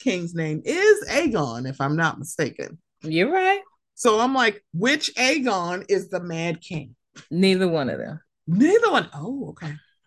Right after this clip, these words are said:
Speaker 2: It comes, he comes much later.
Speaker 1: Okay. 'Cause the thing
Speaker 2: 'Cause
Speaker 1: about it
Speaker 2: that's, what you call it, that's Daenerys's granddaddy.
Speaker 1: Yeah. 'Cause I was sitting here like, huh.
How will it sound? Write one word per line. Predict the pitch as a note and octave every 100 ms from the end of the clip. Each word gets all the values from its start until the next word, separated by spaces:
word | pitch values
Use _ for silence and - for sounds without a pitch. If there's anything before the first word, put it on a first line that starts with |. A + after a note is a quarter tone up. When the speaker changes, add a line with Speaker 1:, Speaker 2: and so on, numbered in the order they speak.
| -
Speaker 2:
It | - -
comes, | E3 D3 D3 - -
he | E3+
comes | F3+ D#3 D3+
much | D3 B2+ -
later. | - - - D#3 - _
Speaker 1:
Okay. | - G3 G3+ C3+ C3 - _
'Cause | - A3+
the | A#3+
thing | C#4+
Speaker 2:
'Cause | -
Speaker 1:
about | B3
it | F#3+ G#3
Speaker 2:
that's, | A#3 E3 - -
what | G3+ G#3
you | G#3
call | - D3 C3+
it, | C3+
that's | E3+ E3+ -
Daenerys's | E3+ E3+ F3+ F3 E3+ D3+
granddaddy. | D3+ D#3+ C3 - - - - _ _
Speaker 1:
Yeah. | F#3 F#3+ D3+ C#3+ D3 _ _ _ _ -
'Cause | A3
I | C4
was | D4+ D4+
sitting | A#3+
here | A#3+ G3
like, | F#3+ F3+ D#3+ _ _ _ _ _ _ _ _ _ _ _ _
huh. | - C4 F#3 D3